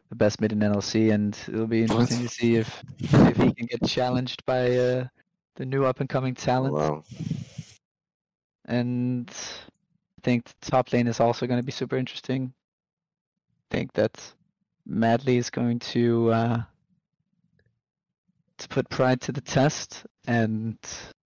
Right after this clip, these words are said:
Speaker 1: I'm not sure he's going to be able to withstand the m-, <laughs> the monkey business that,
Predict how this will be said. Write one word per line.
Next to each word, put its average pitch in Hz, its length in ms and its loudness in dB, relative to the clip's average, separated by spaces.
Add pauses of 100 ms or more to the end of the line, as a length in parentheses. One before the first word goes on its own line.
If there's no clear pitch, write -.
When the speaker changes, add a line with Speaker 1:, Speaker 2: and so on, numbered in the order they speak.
(2000)
Speaker 1:
I'm 131 200 -6
not 123 280 0
sure 131 280 2
he's 123 460 -2
going 127 180 0
to - 120 -12
be 131 180 2
able 127 120 -2
to 120 600 -2 (1000)
withstand 127 640 2
the 123 80 2
m-, 120 260 -6 (240)
<laughs> - 720 -4
the 139 100 4
monkey 147 340 4
business 131 480 4
that, 120 200 4